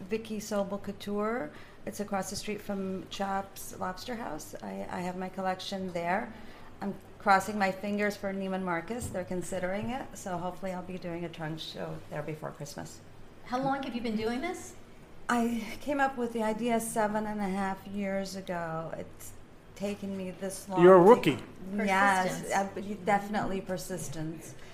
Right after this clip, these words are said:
Speaker 1: Finally, you know, people in Italy, they know how to make shoes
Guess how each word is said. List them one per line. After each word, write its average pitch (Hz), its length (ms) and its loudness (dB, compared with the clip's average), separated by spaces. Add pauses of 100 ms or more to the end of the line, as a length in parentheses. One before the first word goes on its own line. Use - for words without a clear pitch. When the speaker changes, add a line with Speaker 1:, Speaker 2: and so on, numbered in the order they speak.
(180)
Speaker 1:
Finally, 208 600 4
you 214 120 -2
know, 202 220 2 (300)
people 294 260 -4
in - 140 -6
Italy, 220 320 2
they 202 160 -2
know 196 160 2
how 196 140 0
to 190 100 -2
make 180 200 -4
shoes 240 500 -4